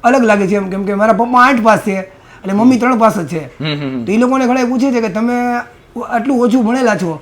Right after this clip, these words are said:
Speaker 2: હમ, હમ, હમ.
Speaker 1: પણ ઈ કે તો વિશાલ આ રીતે કઈ રીતે છે? એટલે મારા મમ્મી પપ્પા એમ કે છે કે મને પહેલેથી ગણિત સારું હતું અને ઈ કે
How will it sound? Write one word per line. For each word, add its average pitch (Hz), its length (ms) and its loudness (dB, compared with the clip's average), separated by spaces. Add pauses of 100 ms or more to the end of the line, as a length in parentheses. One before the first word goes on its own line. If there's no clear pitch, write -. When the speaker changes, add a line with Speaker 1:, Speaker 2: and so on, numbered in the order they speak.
(100)
Speaker 2:
હમ, 147 60 -6
હમ, 143 120 -4
હમ. 135 120 -4
Speaker 1:
પણ 196 120 0
ઈ 220 40 0
કે 214 80 0
તો 226 80 0
વિશાલ 202 340 2
આ 254 120 4
રીતે 254 280 0
કઈ 254 140 0
રીતે 220 200 0
છે? 165 60 -4
એટલે 185 100 -2
મારા 202 260 2
મમ્મી 240 280 4
પપ્પા 262 240 0
એમ 240 180 2
કે 196 120 0
છે 185 120 -2
કે 190 60 -4
મને 220 180 -2
પહેલેથી 233 380 0
ગણિત 226 280 0 (540)
સારું 220 280 4
હતું 180 200 -4
અને 208 180 -2
ઈ 202 60 -4
કે 220 140 0